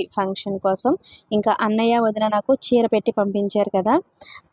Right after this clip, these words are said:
"మీ అన్నయ్య పెట్టిన చీర మాకు చూపించలేదు ఏంటి?" అని చాలామంది అడిగారండి. So, ఇదే అన్నమాట అన్నయ్య వాళ్ళు పెట్టిన చీర. అప్పుడే నేను చూపిందామని అనుకున్నామనండి.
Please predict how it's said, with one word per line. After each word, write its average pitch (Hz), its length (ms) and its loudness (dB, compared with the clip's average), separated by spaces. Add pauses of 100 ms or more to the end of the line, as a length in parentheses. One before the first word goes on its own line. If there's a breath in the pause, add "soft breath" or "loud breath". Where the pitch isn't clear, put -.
(120)
"మీ 233 140 6
అన్నయ్య 226 280 2
పెట్టిన 226 280 2
చీర 214 340 2
మాకు 214 220 0
చూపించలేదు 214 600 2
ఏంటి?" 196 300 2
అని 208 260 2
చాలామంది 208 560 2
అడిగారండి. 202 680 2 (480 soft breath)
So, 220 120 2 (100)
ఇదే 233 180 2
అన్నమాట 214 520 0
అన్నయ్య 202 300 2
వాళ్ళు 202 160 2
పెట్టిన 202 340 -2
చీర. 196 320 -2 (580 loud breath)
అప్పుడే 247 280 2
నేను 262 180 2
చూపిందామని 247 540 0
అనుకున్నామనండి. 214 800 0